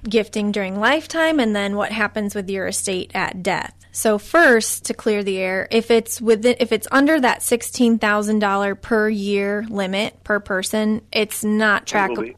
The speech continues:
Speaker 1: it's not tracked at all. You do not have to keep track of it. It's when a gift is higher than the annual limit of sixteen thousand that it has to be tracked, and it will count towards that twelve minute,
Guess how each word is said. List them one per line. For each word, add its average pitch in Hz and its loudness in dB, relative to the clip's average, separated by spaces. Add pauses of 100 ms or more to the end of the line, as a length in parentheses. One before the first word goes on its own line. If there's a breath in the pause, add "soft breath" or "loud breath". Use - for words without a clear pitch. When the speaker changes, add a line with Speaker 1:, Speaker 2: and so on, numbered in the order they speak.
Speaker 1:
it's 226 0
not 214 0
tracked 202 -2
at 208 -2
all. 196 -2
You 202 -8
do 196 -8
not 185 -6
have 190 -10
to - -18
keep 196 -12
track - -6
of - -12
it. - -12 (580 loud breath)
It's 254 2
when 269 2 (160)
a 220 4 (260)
gift 240 0
is 220 2 (200)
higher 214 -2
than 214 0
the - -6
annual 202 0
limit 190 -4 (120)
of 190 -6
sixteen 202 -6
thousand 190 -6 (280 loud breath)
that 220 2
it - 0
has 226 0
to 226 -4
be 208 -6
tracked, 208 -2
and 214 -2
it 208 -6
will 254 4
count 214 -2
towards 208 -2
that - -2
twelve 208 0
minute, 214 0